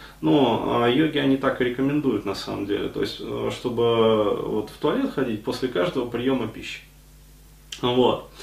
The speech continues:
А, здесь, получается, совершенно по-другому, а, схема питания формируется. То есть ты поел, короче говоря, и у тебя на пять часов,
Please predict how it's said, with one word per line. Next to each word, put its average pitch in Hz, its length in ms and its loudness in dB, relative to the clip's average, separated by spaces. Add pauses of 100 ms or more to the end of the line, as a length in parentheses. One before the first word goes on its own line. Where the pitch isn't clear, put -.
(400)
А, 127 520 6
здесь, 196 340 2
получается, 151 580 2
совершенно 170 440 0
по-другому, 127 760 0
а, 107 340 0
схема 113 360 -2
питания 110 460 -2
формируется. 107 800 -4
То 123 100 0
есть - 160 -2
ты 143 100 0
поел, - 380 0
короче 120 420 -4
говоря, 107 420 -2
и 123 120 -4
у 127 100 0
тебя 151 500 0 (240)
на 135 160 2
пять 139 280 0
часов, 208 440 0